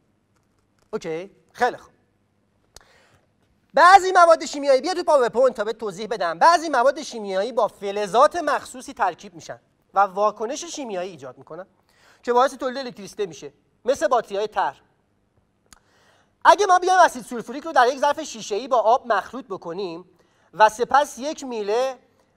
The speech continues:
از فلز روی و یک میله هم از مس بیام داخل این محلول بذاریم، واکنش شیمیایی باعث می‌شه تعدادی الکترون از مس جدا بشه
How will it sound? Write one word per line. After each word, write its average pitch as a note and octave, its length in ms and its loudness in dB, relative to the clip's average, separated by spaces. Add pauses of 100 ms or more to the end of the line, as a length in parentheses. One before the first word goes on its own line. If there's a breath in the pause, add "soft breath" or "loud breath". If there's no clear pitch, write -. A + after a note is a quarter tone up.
از F#3+ 360 -2
فلز G3+ 600 -4
روی G#3+ 300 -6
و F#3 80 -4
یک A3 300 -14
میله F#3+ 180 -8
هم F3 100 -4
از E3+ 180 -8
مس A3 240 -4
بیام E3+ 180 -10
داخل E3+ 300 -10
این E3+ 140 -14
محلول F#3 340 -8
بذاریم، A3 440 -2
واکنش B3 360 -6
شیمیایی G3 380 -12
باعث F#3 260 -10
می‌شه D#3 160 -16
تعدادی A3+ 560 -4
الکترون F3+ 420 -10
از D#3+ 180 -10
مس E3+ 160 -14
جدا D#3 280 -12
بشه D#3+ 460 -8